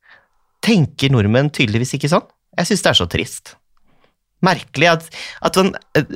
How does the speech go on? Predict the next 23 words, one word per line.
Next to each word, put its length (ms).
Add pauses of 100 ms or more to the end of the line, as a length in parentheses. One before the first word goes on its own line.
(140)
det 140
viktigste 640
for 120
miljøet 340
er 300
artsmangfold, 680
og 60
hvis 180
man 120
ikke 240
er 80
opptatt 260
av 60
det, 160
så 120
kan 220
man 140
ikke 180
kalle 260
seg 200
miljø... 400 (420)
Eh, 1040 (840)
opp-, 180